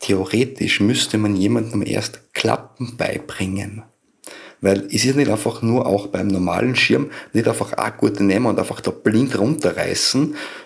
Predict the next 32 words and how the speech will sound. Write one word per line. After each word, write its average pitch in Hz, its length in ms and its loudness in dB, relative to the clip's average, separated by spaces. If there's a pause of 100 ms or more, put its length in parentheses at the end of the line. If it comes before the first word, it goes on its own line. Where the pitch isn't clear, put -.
(100)
Ähm, 101 520 2
wenn 98 220 2
ich 123 160 2
ab - 200 -4
und 107 180 2
zu 123 520 4
kriege 110 240 0
ich 110 60 0
so 101 140 0
dieses 101 480 -2
Ding, 113 200 2
sag 98 200 -2
ich, 101 300 -4
Schirmtesten. 123 920 0 (840)
Ich 98 120 0
fang 92 260 0
total 90 480 2
gemütlich 95 680 0
an. 98 420 0
Immer 101 180 -10
ganz 120 500 -2
gemütlich 120 640 0
mehr 107 480 0
reinrollen 101 800 4
lassen, 101 400 0
den 92 140 0
Klapper, - 440 -4
schauen, 117 360 0
was 107 120 -2
der 95 140 2
Schirm 123 400 2
tut. 87 440 -2